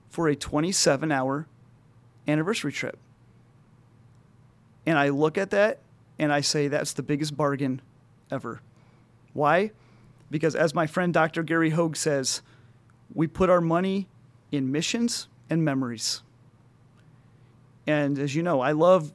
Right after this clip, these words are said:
I love generosity, I love mission, but this was memories.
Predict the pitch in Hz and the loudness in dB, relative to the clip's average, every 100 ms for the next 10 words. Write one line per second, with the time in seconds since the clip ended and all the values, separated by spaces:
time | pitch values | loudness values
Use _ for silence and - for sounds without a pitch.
0 | - 147 156 151 170 175 175 175 - 147 | 0 2 2 0 0 2 2 2 0 -4
1 | 135 151 160 151 151 - 143 127 - - | -2 0 0 0 -2 -2 -4 -6 -12 -20
2 | - _ _ - - - _ - 165 196 | -20 _ _ -20 -20 -20 _ -8 0 0
3 | 240 170 143 143 120 - - | 2 0 0 0 -4 -6 -6